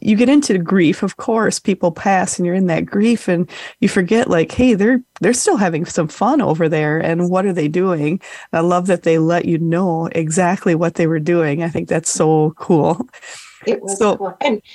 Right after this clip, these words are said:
Speaker 2: I always, it, it's always interesting to me when people say, "Rest in peace." You know, when somebody passes, "Rest in peace." I'm like, "My kids aren't resting.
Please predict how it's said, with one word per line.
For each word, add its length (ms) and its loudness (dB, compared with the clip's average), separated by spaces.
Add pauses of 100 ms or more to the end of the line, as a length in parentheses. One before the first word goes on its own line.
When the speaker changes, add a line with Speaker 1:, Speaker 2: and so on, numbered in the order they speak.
(200)
Speaker 2:
I 100 0
always, 340 2
it, 200 0
it's 380 -8
always 320 2
interesting 440 0
to 100 -10
me 80 0
when 140 0
people 240 -2
say, 260 0
"Rest 380 -2
in 100 -2
peace." 580 -6 (120)
You 100 2
know, 240 4
when 160 0
somebody 280 2
passes, 600 -4
"Rest 240 0
in 100 0
peace." 220 -2
I'm 100 -4
like, 220 -2 (160)
"My 80 0 (140)
kids 160 -16 (200)
aren't 220 -4
resting. 680 0